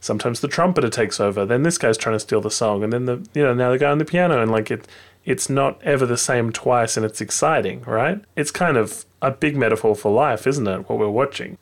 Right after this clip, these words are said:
So jazz, for me, it was fantastic to see it as a part of the film, and it really tied in with the theme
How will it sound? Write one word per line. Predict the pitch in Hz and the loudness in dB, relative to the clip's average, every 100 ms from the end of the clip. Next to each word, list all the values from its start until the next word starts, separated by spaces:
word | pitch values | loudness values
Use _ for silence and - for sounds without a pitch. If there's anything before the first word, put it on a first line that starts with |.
| _ _ | _ _
So | - 135 | -4 -2
jazz, | 123 135 135 110 107 - - _ _ _ _ _ | 0 2 2 0 -2 -8 -12 _ _ _ _ _
for | - 139 | -2 0
me, | 127 127 | 2 4
it | 127 123 | 2 0
was | 127 | 0
fantastic | 131 123 135 117 120 | 0 0 0 0 -4
to | - | -6
see | 123 120 | -2 2
it | 113 | 2
as | 113 | 2
a | 120 | 0
part | - 117 | 2 0
of | 113 | 0
the | 113 | -2
film, | - 147 117 | 0 0 2
and | 101 110 | -2 -4
it | - | -4
really | 135 127 113 | 0 0 0
tied | - 120 113 | 0 2 4
in | 113 110 | 2 0
with | 110 107 | 0 -2
the | 110 | -4
theme | - 120 113 107 | -2 -2 0 -4